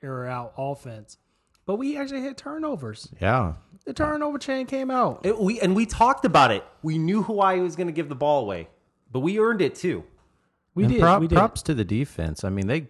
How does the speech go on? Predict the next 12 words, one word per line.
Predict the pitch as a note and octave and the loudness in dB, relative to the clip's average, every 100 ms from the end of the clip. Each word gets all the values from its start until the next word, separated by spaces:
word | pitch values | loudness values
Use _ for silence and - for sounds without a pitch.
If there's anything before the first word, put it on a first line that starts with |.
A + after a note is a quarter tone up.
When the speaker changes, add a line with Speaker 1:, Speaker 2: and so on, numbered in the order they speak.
| _ | _
Speaker 2:
tried | - A2+ C#3+ B2 | 0 4 4 0
keeping | - C#3 A2 F2 | -6 -4 -2 -2
us | D#2+ - | -2 -4
in | F#2+ G#2+ | -4 -4
this | F2+ - | -4 -6
game. | - D#2+ A2 D#2 | -8 -4 -4 -4
And, | D2+ D#2 D#2 _ _ _ _ _ _ | -4 -6 -8 _ _ _ _ _ _
you | - | -4
know, | A2 A2+ | 0 2
obviously | C3+ C#3 - B2+ | 2 0 0 2
there | A#2 A2+ | 4 4
was, | G#2+ - | 2 -6